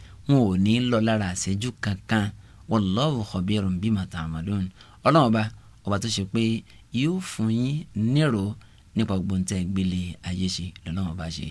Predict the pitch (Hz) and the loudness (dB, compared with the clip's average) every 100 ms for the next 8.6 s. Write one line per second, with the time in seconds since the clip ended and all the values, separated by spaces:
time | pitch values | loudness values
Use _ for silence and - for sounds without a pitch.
0 | - - - - 135 131 127 113 104 110 | -12 -20 -14 -2 0 0 2 2 2 2
1 | 113 110 107 - - - - 123 135 - | 2 2 2 -4 -20 -8 -2 -2 -2 -2
2 | 123 107 - 92 110 117 95 - 107 117 | -2 -2 -4 0 0 0 -2 -4 -2 0
3 | 98 90 90 - 95 82 80 - - - | 0 -2 -4 -2 -2 -2 -6 -12 -20 -16
4 | - 98 127 101 98 92 - - - 87 | -6 -2 -2 -2 -2 -4 -12 -20 -12 -6
5 | 95 98 95 90 95 101 98 95 - 90 | -4 0 0 0 -2 -2 -2 -2 -4 -2
6 | 95 95 92 95 92 - - - 98 98 | 0 -2 -4 -4 -6 -12 -20 -8 -4 -2
7 | 127 139 127 127 98 87 92 92 92 - | -2 -4 -2 -2 0 0 0 -2 -4 -14
8 | - - 104 104 113 107 | -20 -4 0 2 4 2